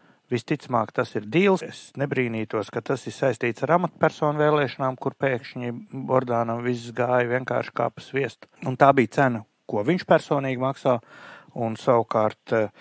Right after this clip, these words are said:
par brīnumaino Jura Juraša pazušanu Ukrainas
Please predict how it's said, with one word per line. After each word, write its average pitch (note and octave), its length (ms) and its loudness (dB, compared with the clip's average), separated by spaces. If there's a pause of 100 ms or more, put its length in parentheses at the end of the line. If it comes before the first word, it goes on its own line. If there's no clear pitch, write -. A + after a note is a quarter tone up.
(320)
par A#2 180 2 (240)
brīnumaino A#2 1000 0 (500)
Jura B2+ 320 2
Juraša B2 560 2
pazušanu B2+ 640 0
Ukrainas A#2+ 540 -2